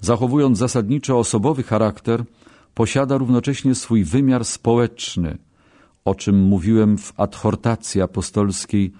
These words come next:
o pojednaniu i pokucie, ogłoszonej po synodzie biskupów w roku tysiąc dziewięćset osiemdziesiątym trzecim. W dokumencie tym czytamy:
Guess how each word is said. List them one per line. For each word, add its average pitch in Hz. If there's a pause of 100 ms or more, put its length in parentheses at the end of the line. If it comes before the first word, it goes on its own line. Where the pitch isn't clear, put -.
(320)
o 95
pojednaniu 98
i 90
pokucie, 113 (800)
ogłoszonej 107
po 107
synodzie 98
biskupów 87 (420)
w -
roku 107
tysiąc 87
dziewięćset 90
osiemdziesiątym 85
trzecim. - (920)
W 78
dokumencie 104
tym 90
czytamy: 85